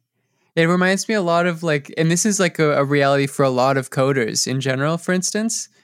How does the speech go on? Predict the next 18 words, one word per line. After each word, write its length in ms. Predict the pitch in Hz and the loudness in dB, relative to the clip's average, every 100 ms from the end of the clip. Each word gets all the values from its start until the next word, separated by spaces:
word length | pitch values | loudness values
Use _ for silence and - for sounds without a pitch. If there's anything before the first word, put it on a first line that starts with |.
| _ _ | _ _
where, 160 | 147 147 | 0 2
like, 340 | 151 147 - - | 2 0 -4 -8
a, 120 | - - | -8 -2
a 80 | 156 | 0
lot 340 | 147 160 190 | 2 2 2
of 220 | 214 196 - | 0 -2 0
the, 160 | 165 | 0
like, 200 | 143 139 | 2 2
military 420 | 147 156 165 156 | 0 2 2 2
industrial 440 | 143 123 131 151 143 | 2 0 -2 -2 0
complex 500 | 151 147 160 160 - | 0 0 0 0 0
is 160 | 143 | -2
contingent 640 | - 139 143 143 143 151 139 | -2 -2 0 -2 0 -2 0
on, 160 | 135 | 0
like, 180 | 127 131 | -2 -2
open 320 | 117 120 135 | -2 -2 -2
source 320 | - 131 131 | 0 0 -2
code 460 | - 135 135 185 | -2 0 0 -2